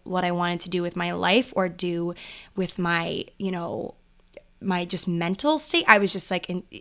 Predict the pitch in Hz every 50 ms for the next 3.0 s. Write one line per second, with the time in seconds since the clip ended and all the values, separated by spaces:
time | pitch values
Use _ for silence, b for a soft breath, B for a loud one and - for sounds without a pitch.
0 | - 220 196 - 233 - 285 302 302 285 285 269 220 226 214 - - 208 190 196
1 | - - 180 190 185 180 180 - - _ _ - - - - - 196 185 - 202
2 | 196 180 170 - - 170 165 - 202 196 196 185 - 175 165 170 185 233 294